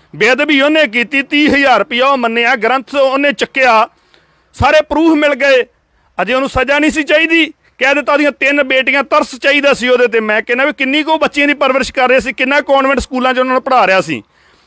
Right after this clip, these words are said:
ਕਿੰਨਾ ਕੁ ਆਪਣੀ ਇਸਤਰੀ ਦਾ ਖਿਆਲ ਰੱਖ ਰਿਹਾ ਸੀ। ਉਹਦੇ ਸਹੁਰੇ ਦੀ ਸਟੇਟਮੈਂਟ ਏ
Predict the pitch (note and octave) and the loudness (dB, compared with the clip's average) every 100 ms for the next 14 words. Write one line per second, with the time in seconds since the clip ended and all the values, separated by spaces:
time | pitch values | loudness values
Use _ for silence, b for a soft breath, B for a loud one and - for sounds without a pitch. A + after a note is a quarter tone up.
0 | b B3 C4 D#4+ C#4 D#4+ D4+ D#4 D4 - | b -2 0 0 2 2 2 2 -2 -2
1 | C#4+ D4 C4+ B3 C4 B3+ A#3 B3+ B3+ B3 | -2 0 0 0 2 0 0 0 0 0
2 | C4+ C4+ - C4 D#4 D#4 C#4+ - C4 C4 | 0 0 -2 0 4 4 2 -6 -6 -6
3 | - A#3 B3 A#3 A#3 C4+ C#4 | -2 -2 -2 -2 -4 0 0